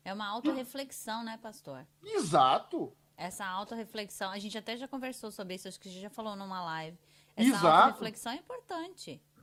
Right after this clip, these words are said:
Speaker 2: Exato.
Speaker 1: Né? Eu acho que o começo do ano, essa é uma época que todos nós fizemos uma reflexão ou planejamos o ano, né?
Speaker 2: Exato.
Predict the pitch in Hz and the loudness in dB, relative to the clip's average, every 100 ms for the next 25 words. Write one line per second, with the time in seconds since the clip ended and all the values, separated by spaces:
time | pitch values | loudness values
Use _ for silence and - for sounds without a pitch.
0 | - 330 311 175 135 160 180 170 180 185 | -2 2 6 8 8 8 4 -6 -6 -4
1 | 175 175 247 233 269 226 254 294 330 262 | -4 -4 -4 0 2 2 0 -2 -4 -4
2 | 240 226 240 220 226 214 240 262 214 214 | -2 -2 -2 -4 -2 -2 -2 -2 -4 -6
3 | 196 196 - 202 220 226 196 202 - 170 | -10 -14 -8 -8 -8 -6 -6 -6 -8 -10
4 | 170 180 170 165 190 190 180 - - 185 | -10 -10 -12 -14 -14 -14 -12 -12 -8 -6
5 | 196 185 165 160 175 180 170 175 180 185 | -4 -6 -8 -8 -6 -6 -6 -8 -8 -8
6 | 175 165 170 226 220 190 185 165 143 143 | -8 -8 -8 -6 -4 -2 6 10 10 8
7 | - 247 | 4 -12